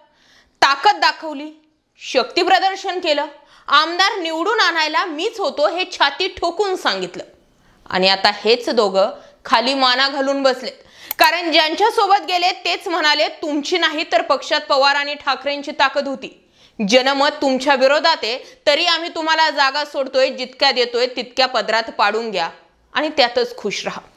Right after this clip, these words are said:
सुनील तटकरे, धनंजय मुंडेंच्या नेतृत्वात अदिती तटकरे, सुनील शेळकेंसह बारा बडे नेते आणि आमदार लवकरच भाजपात प्रवेश करणार. उरलेले आमदार शरद पवारांच्या नेतृत्वातील राष्ट्रवादीत जाणार.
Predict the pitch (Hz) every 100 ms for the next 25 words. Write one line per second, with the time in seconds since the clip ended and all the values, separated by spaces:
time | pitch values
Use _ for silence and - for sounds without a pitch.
0 | - - - 359 359 403 392 349 392 403
1 | 381 320 339 359 403 359 359 359 359 349
2 | 320 311 311 320 330 311 269 294 311 294
3 | 285 294 294 294 285 294 285 294 262 285
4 | 277 302 294 262 233 240 302 311 294 285
5 | 254 247 269 254 262 240 247 247 240 294
6 | - - 240 254 254 311 311 302 285 277
7 | 294 285 285 262 262 262 240 196 - _
8 | - 247 269 277 302 330 320 277 277 285
9 | 320 277 262 277 269 269 277 294 285 240
10 | 233 277 277 269 285 285 240 233 233 294
11 | 294 285 254 254 202